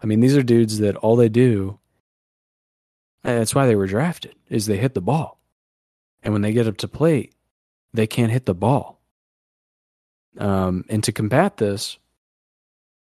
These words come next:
this upstate New York, again, Rob Manfred, this genius, his idea is to have these boomer umps, uh, basically stop and frisk any pitcher at any time for any reason.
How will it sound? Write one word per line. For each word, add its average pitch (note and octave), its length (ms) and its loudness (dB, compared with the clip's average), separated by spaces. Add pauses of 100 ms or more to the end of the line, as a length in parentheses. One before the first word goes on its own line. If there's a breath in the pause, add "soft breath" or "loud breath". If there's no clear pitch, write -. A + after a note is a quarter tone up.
(240)
this C3+ 240 -2
upstate C3 420 2
New A2+ 80 -2
York, G2 480 -2 (100)
again, G#2 260 -4
Rob G2+ 220 -2
Manfred, G#2+ 520 -4 (300)
this C3 200 -2
genius, A#2 640 0 (600)
his C#3+ 180 4
idea B2 340 6
is G#2 180 2
to G#2+ 100 2
have G#2+ 180 2
these G2+ 220 0
boomer A2+ 420 4
umps, F#2+ 540 -2 (1040)
uh, F#2 260 0
basically D3 720 4
stop C#3+ 420 2
and A2 140 2
frisk A#2+ 580 0
any C3 220 4
pitcher C#3+ 420 2
at A2 60 2
any A2 240 2
time G#2+ 360 -2
for - 180 -4
any G#2+ 240 -2
reason. C#3 340 0